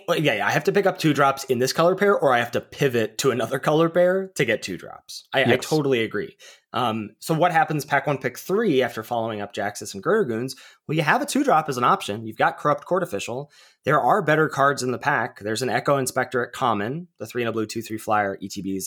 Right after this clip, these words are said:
Speaker 1: and Connives. And probably the best card in the pack, period, is Darling of the Masses, two green, white, two four. Other citizens you control get plus one, plus O, and whenever it attacks, you make a one one green and white citizen creature token.
Speaker 2: Yeah, I think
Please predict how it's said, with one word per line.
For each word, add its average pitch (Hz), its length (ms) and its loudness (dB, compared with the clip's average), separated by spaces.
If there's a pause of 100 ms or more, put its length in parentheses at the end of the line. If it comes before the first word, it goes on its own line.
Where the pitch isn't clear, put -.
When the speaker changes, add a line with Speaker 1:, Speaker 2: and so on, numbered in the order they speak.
Speaker 1:
and 95 120 -10
Connives. 117 680 -4 (500)
And 160 160 -2
probably 190 300 2
the 160 120 0
best 156 300 0
card 156 200 2
in 151 60 0
the 139 80 0
pack, 131 280 0 (140)
period, 190 580 2
is 120 160 0
Darling 139 400 2
of 110 120 -6
the 104 60 -4
Masses, 104 540 -4
two 135 160 -4
green, 123 240 0
white, 113 220 -2
two 160 180 0
four. 135 480 4 (500)
Other 135 200 4
citizens 120 400 2
you 117 80 -4
control 117 280 0
get 110 200 -2
plus - 320 -2
one, 110 260 -2
plus 107 320 -2
O, 160 240 4
and 113 160 0
whenever 107 320 2
it 98 80 0
attacks, - 460 0
you 104 80 -6
make 104 180 -2
a 104 80 0
one 92 220 -2
one 90 240 -2
green 90 240 -6
and 85 100 -4
white 87 220 -4
citizen 80 340 -8
creature - 300 -14
token. - 360 -16 (100)
Speaker 2:
Yeah, 156 600 2
I 127 60 0
think 165 420 0